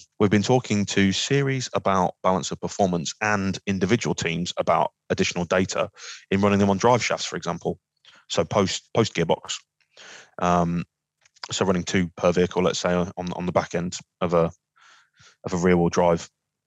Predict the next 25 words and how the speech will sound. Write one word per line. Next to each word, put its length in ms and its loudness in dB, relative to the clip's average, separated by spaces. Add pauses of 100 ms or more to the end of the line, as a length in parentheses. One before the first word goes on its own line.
(160)
um, 300 -6 (280)
race 160 0
car. 180 -2 (960)
Um, 220 0
and 100 0
th-, 120 0
th-, 140 -2
there, 220 0
there 100 6
are 60 4
many 220 6
applications 580 -2
there, 200 4
and 220 -4 (380)
th-, 280 -14
there's 140 -2
lots 300 4
of 120 0
data 300 0
you 120 0
can 160 -8
pull 160 0
out 280 0
of 120 -6
that, 180 -2